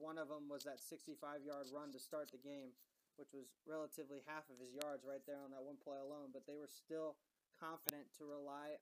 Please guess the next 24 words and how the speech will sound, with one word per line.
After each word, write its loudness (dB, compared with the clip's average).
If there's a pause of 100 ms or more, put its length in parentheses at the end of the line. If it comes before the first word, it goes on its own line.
on -6
the -4
run -4
game -6 (320)
and -10
to -8
force -4
Clemson -6
to -6
think -4 (400)
run -2 (160)
and -8
not -8
just -8
pass. -10 (320)
So, 0
all 4
in 2
all, 2 (160)
Notre 2
Dame 0
was -4
sensational. -2 (880)
Clemson, 4